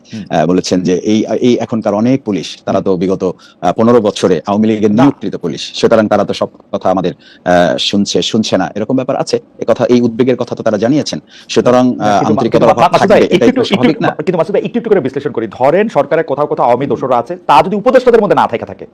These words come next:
Speaker 1: ধরেন উপদেষ্টারা না, বসরা না, ডক্টর ইউনূস না, ধরেন মাঠ পর্যায়ে, তো মাঠ পর্যায়ে যদি থাকে, যদি সেই এসপি, দায়িত্বপ্রাপ্ত এসপি সেটা কন্ট্রোল করতে না পারে, যদি পুলিশ ফোর্স না পারে, তাহলে তো আমরা এটা জানবো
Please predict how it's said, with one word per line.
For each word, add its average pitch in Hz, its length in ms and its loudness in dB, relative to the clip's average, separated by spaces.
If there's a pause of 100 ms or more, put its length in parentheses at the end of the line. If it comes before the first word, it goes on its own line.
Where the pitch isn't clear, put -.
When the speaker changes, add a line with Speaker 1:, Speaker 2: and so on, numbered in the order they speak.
Speaker 1:
ধরেন 220 180 4
উপদেষ্টারা 147 440 -2
না, - 160 -14 (240)
বসরা 156 340 4
না, 92 140 -6
ডক্টর 165 220 2
ইউনূস 202 280 -2
না, 85 160 -10 (380)
ধরেন 185 320 6
মাঠ 151 260 2
পর্যায়ে, 131 400 0 (240)
তো 135 80 -2
মাঠ 127 260 2
পর্যায়ে 214 280 4
যদি 226 140 -2
থাকে, 196 240 0
যদি 180 200 -4
সেই 196 200 2
এসপি, 185 260 -2
দায়িত্বপ্রাপ্ত 165 460 -2
এসপি 165 480 -2
সেটা 147 340 2 (140)
কন্ট্রোল 131 220 0
করতে 135 180 -4
না 117 160 0
পারে, 113 320 0
যদি 120 260 -6 (180)
পুলিশ 202 220 -4
ফোর্স 165 240 -4
না 135 100 -2
পারে, 131 160 0
তাহলে 160 100 -2
তো 151 60 4
আমরা 185 80 0
এটা 151 200 2
জানবো 151 260 2